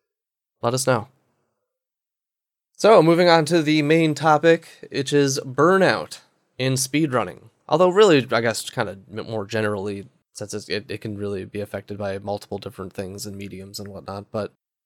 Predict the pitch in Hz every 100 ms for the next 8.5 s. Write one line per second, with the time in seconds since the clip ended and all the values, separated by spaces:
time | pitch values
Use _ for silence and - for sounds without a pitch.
0 | _ _ _ _ _ _ _ _ _ -
1 | 170 180 180 156 127 127 170 156 131 127
2 | 113 110 117 120 113 107 113 107 104 123
3 | 139 127 113 101 107 113 107 113 131 117
4 | 110 113 107 104 104 - - 110 104 98
5 | 123 131 120 110 101 101 98 - 107 95
6 | 101 - 117 151 135 113 131 131 98 117
7 | 113 98 - 98 92 95 87 - 104 113
8 | - - 95 98